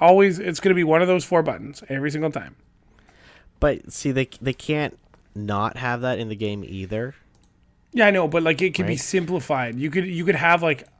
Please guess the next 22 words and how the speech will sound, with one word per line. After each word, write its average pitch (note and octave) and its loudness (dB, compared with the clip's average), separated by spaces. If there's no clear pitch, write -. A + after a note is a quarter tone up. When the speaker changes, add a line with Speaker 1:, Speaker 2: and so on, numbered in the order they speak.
Speaker 1:
a C#3 -4
tutorial F3 0
right D#3+ 0
at E3 -4
the D#3+ -2
beginning D#3+ 0
of D#3 -2
the D3 -2
game C3+ -4
being C3 -6
like, A#2+ -10
"This D#3+ -4
is G3+ -4
this, D#3 0
this C3+ -8
is D#3+ -8
that. C3+ -4
Have C#3 -4
a C#3 -4
good C3 -2
day, B2 -4
bye." - -12